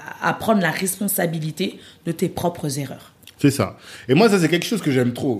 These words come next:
Speaker 2: Parce que je pense que dans les relations, et là, on parle des relations de couple, mais en réalité, c'est vrai dans plein d'autres
Speaker 1: Bah, bien
Speaker 2: relations,
Speaker 1: sûr, ouais.
Speaker 2: les gens sont toujours en train de regarder les autres. Et quand quelqu'un vient et me dit, « Ah, mais t'as vu, l'autre, il a mal fait, il a fait ça. »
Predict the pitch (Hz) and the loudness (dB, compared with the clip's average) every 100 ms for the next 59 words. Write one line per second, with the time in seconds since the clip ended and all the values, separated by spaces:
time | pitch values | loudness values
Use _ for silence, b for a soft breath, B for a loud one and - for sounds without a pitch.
0 | - 117 151 147 - 202 - 123 123 117 | -6 -4 0 2 4 4 4 4 6 4
1 | 104 143 143 135 - - 160 190 - B | 4 6 6 6 2 2 2 2 -2 B
2 | B B 127 135 131 156 156 139 127 117 | B B 2 6 6 6 4 4 4 2
3 | 110 113 127 123 123 156 156 110 104 104 | 2 0 2 0 2 0 0 0 0 -2
4 | 123 120 101 92 104 98 87 - 170 170 | -2 -4 -4 -4 -4 -4 -6 -8 -2 2
5 | 151 131 117 117 104 107 104 147 139 220 | 2 0 -4 -2 0 2 2 2 0 0
6 | 262 - 160 175 127 143 143 180 220 262 | -2 -6 -8 0 4 6 4 2 2 2
7 | 233 - _ _ _ - 175 170 233 214 | 0 -6 _ _ _ -6 -4 -4 -4 -2
8 | 185 131 123 120 131 127 123 123 - - | 0 0 -2 -2 0 0 0 -2 -4 -18
9 | b b b - 151 147 139 143 - 247 | b b b 4 6 8 4 -2 0 4
10 | 190 175 196 180 151 208 185 156 139 214 | 4 4 4 4 4 2 4 2 0 -2
11 | 214 180 170 165 143 185 208 196 190 170 | -2 -2 -2 -4 -2 0 2 2 0 0
12 | 147 180 175 185 156 151 180 175 151 214 | 0 0 -2 0 2 2 2 0 2 4
13 | 214 190 156 170 - 220 | 6 6 4 2 0 -2